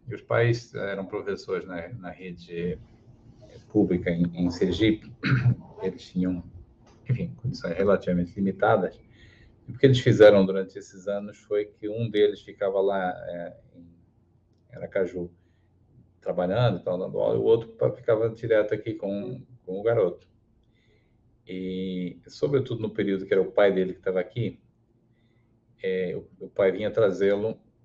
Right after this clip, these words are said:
para o impa e acabava ficando por aqui, fazendo hora e tal, pra pegá-lo de volta pra voltar.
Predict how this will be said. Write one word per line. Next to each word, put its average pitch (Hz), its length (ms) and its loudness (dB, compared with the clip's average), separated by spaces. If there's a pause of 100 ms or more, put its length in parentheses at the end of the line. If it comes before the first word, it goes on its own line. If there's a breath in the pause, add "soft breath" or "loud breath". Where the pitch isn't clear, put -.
para 104 120 -4
o 98 60 -2
impa 101 260 -4
e - 40 2
acabava 220 280 0
ficando 156 240 -4
por 131 140 0
aqui, 117 260 -4
fazendo 98 360 -6
hora 104 280 2
e 95 40 -6
tal, 107 200 -4
pra 110 120 -6
pegá-lo 104 340 -6
de 101 100 -18
volta 98 320 -2
pra 104 340 -14
voltar. - 380 -14